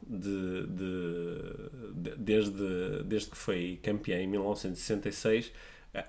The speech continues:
acumulou em campeonatos da Europa e do mundo uma série de resultados que foram, eh, des-, desapontantes para quem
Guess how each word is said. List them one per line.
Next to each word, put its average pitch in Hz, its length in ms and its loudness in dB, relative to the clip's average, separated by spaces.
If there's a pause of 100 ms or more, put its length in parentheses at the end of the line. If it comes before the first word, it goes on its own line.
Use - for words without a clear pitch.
acumulou 113 800 10
em 90 280 0
campeonatos 98 540 2
da 101 60 4
Europa 90 320 4
e 95 40 4
do 101 80 4
mundo 110 280 6
uma 92 280 2
série 104 240 4
de 101 60 0
resultados 101 680 4
que - 100 -10
foram, 104 520 6
eh, 98 160 2
des-, 104 340 0 (100)
desapontantes 107 1120 4
para 104 220 2
quem 101 440 2